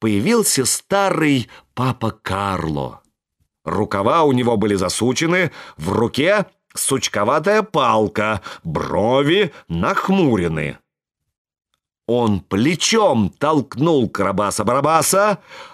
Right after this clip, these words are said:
локтем Дуримара, дубинкой вытянул по спине лису Алису,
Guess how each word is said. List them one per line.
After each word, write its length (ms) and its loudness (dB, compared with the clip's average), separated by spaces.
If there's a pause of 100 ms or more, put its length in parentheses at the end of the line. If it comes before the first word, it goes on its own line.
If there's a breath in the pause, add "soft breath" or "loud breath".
(140 loud breath)
локтем 680 2
Дуримара, 880 2 (340 loud breath)
дубинкой 840 0
вытянул 680 0
по 140 -2
спине 460 0
лису 420 0
Алису, 640 2